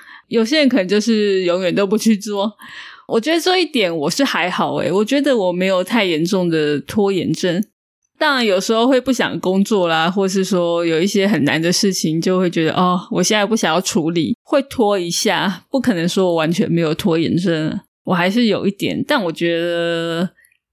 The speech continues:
还好，我算是还蛮行动派的。如果是我真的很想做的事，我可能会立刻把它做好的那一种，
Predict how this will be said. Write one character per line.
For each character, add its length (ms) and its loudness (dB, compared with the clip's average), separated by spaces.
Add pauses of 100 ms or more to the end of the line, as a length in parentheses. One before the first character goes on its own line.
还 380 -2
好， 540 -2 (260)
我 100 2
算 240 2
是 140 0
还 180 0
蛮 240 2
行 280 0
动 200 0
派 300 -2
的。 180 0 (880)
如 80 0
果 160 2
是 140 0
我 260 2 (140)
真 180 0
的 80 2
很 120 0
想 180 0
做 220 0
的 40 0
事， 220 0
我 220 0
可 160 0
能 180 2
会 220 2
立 180 0
刻 180 2
把 180 -2
它 40 2
做 300 0
好 200 -2
的 140 -2
那 140 0
一 100 -2
种， 240 -4